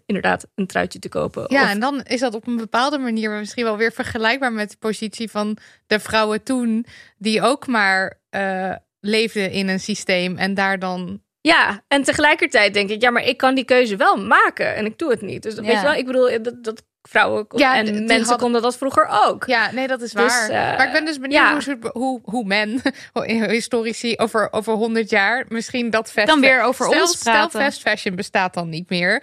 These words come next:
Speaker 3: Ja,
Speaker 2: En
Speaker 3: of
Speaker 2: dat
Speaker 3: gewoon
Speaker 2: is
Speaker 3: de v-, de bio-industrie.
Speaker 2: Ja,
Speaker 3: Weet je
Speaker 2: of,
Speaker 3: wel, al
Speaker 2: nou
Speaker 3: die
Speaker 2: ja,
Speaker 3: dingen die
Speaker 2: al die
Speaker 3: schade
Speaker 2: dingen.
Speaker 1: Ja.
Speaker 2: Of de
Speaker 3: of, eh,
Speaker 2: wereld is beter. En als je dan terugkijkt en zegt, ja, nou ja, weet je,
Speaker 3: Dat
Speaker 2: eh,
Speaker 3: kon
Speaker 2: leuk,
Speaker 3: niet.
Speaker 2: Marilotte, maar, eh, die kocht wel gewoon, eh,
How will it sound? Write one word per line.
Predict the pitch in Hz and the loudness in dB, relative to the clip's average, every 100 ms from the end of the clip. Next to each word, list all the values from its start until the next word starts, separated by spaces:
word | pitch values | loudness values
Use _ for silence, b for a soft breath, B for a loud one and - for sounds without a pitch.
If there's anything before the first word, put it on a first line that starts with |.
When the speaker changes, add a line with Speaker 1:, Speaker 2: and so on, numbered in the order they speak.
| B | B
Speaker 3:
Ja, | B | B
Speaker 2:
En | 269 | 4
Speaker 3:
of | 214 | 4
Speaker 2:
dat | 233 | 2
Speaker 3:
gewoon | 220 | 4
Speaker 2:
is | 220 | 2
Speaker 3:
de | - | -2
v-, | - 196 202 170 | -2 0 0 0
de | 190 180 | -2 -2
bio-industrie. | 185 185 175 170 175 - 185 | -2 -2 -2 -4 -8 -8 0
Speaker 2:
Ja, | 190 | 0
Speaker 3:
Weet | 202 | 2
je | |
Speaker 2:
of, | 214 | 2
Speaker 3:
wel, | 220 | 4
al | 208 | 4
Speaker 2:
nou | - | 4
Speaker 3:
die | 269 | 2
Speaker 2:
ja, | |
Speaker 3:
dingen | 233 214 | 0 2
die | 262 | 2
Speaker 2:
al | |
die | 277 | 2
Speaker 3:
schade | 254 240 233 226 | 2 2 2 4
Speaker 2:
dingen. | 302 | 4
Speaker 1:
Ja. | 392 | 4
Speaker 2:
Of | 202 | 0
de | 214 | -2
Speaker 3:
of, | |
eh, | 220 | 2
Speaker 2:
wereld | 214 208 254 | 2 0 -2
is | 240 202 | -6 -4
beter. | 196 190 - | -2 -2 -4
En | 214 | -2
als | 240 - | -2 -2
je | |
dan | 262 254 | -2 -2
terugkijkt | - 302 - 240 220 220 | -2 -2 -2 -2 -2 -2
en | 220 | -6
zegt, | 233 - | -6 -2
ja, | 277 302 | 0 2
nou | 202 214 | 0 0
ja, | 262 233 | 2 0
weet | 180 220 | -2 -4
je, | 254 220 - | -4 -4 0
Speaker 3:
Dat | 220 | 0
Speaker 2:
eh, | 208 | 4
Speaker 3:
kon | 320 | 4
Speaker 2:
leuk, | 277 | 4
Speaker 3:
niet. | 254 | 2
Speaker 2:
Marilotte, | - 208 247 208 202 247 294 | 2 0 0 -4 -2 -2 2
maar, | 240 240 226 | 2 2 2
eh, | 233 226 | 0 0
die | 254 | -2
kocht | 269 247 - | -4 -4 0
wel | 294 | 0
gewoon, | - 233 196 196 208 208 | 0 -2 0 2 0 0
eh, | 214 214 | 2 2